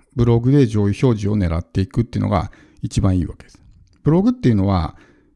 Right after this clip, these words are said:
一番僕がブログの好きなところというのは、この一記事単位でエスイーオー、エスイーオーができるっていうのがすごく自分の、まあ、ブログの好きなところなんですね。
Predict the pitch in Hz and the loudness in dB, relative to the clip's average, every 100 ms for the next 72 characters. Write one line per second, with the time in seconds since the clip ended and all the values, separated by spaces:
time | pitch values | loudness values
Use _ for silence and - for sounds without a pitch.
0 | _ _ - - 147 226 240 233 226 202 | _ _ -10 -8 -2 0 0 0 -4 -4
1 | 151 160 190 185 - - 156 - - - | -6 -2 0 0 -2 0 0 -2 -10 -12
2 | - 64 104 - _ _ _ - 131 120 | -10 -10 -10 -12 _ _ _ -4 -2 -2
3 | - _ _ _ _ _ _ _ 151 - | -6 _ _ _ _ _ _ _ -8 -6
4 | - 247 311 302 302 226 95 104 95 - | -4 -2 -2 2 4 4 2 0 0 -4
5 | - 123 120 117 - _ _ _ _ _ | -4 0 0 -2 -6 _ _ _ _ _
6 | - - 139 127 101 76 82 - 98 - | -6 -2 2 4 2 -2 -4 -2 -4 -2
7 | 123 104 - 101 - 107 104 107 98 90 | -2 -2 -4 -6 -4 -2 0 2 0 -2
8 | - - _ _ - 110 104 107 107 98 | -8 -20 _ _ -4 -2 0 2 2 -2
9 | - 120 139 - 78 - 151 | -2 -4 -4 -12 -16 -8 -8